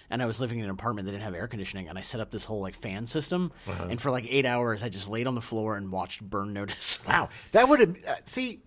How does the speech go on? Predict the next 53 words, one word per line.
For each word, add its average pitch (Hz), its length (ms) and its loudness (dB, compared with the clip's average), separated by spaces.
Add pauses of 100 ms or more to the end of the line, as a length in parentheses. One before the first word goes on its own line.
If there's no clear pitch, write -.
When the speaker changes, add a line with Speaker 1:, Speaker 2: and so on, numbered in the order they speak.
(140)
Speaker 2:
that's, - 520 -4
I 190 140 0
would 277 80 8
have 233 80 6
watched 175 200 6
Northern 139 280 4
Exposure 107 840 6
'cause 135 140 4
it 139 80 6
would 131 80 10
have 117 80 -2
cooled 147 260 6
me 104 80 4
off, 143 220 4
but 113 120 -2
Burn 151 120 10
Speaker 1:
I, 233 100 12
Speaker 2:
Notice 143 240 10
Miami, 123 720 6
Speaker 1:
it - 20 8
was, 175 240 10
Speaker 2:
it 123 40 2
seems 151 180 2
Speaker 1:
it, 180 80 10
Speaker 2:
like 127 120 6
you'd 113 120 -6
still 156 160 6
be 104 100 -2
Speaker 1:
it, - 60 0
I 156 80 8
Speaker 2:
hot. 139 100 2
Speaker 1:
felt 180 160 8
like 156 140 6
it 151 60 6
was 135 120 4
interactive. 104 540 0
It 95 80 -8
was 95 100 -10
great. 87 260 -10 (380)
Speaker 2:
And 127 100 8
another 180 280 10
great 139 200 10
show 107 440 8 (180)
shot 87 300 -6 (160)
in 98 180 -2
Miami, 131 400 -4
like - 180 -12
Miami 76 220 -8
Vice. 160 220 -10
Speaker 1:
Yeah. 202 140 2 (500)
Speaker 2:
Um, 113 580 8 (460)
<laughs> 254 840 4 (480)
uh, 123 600 6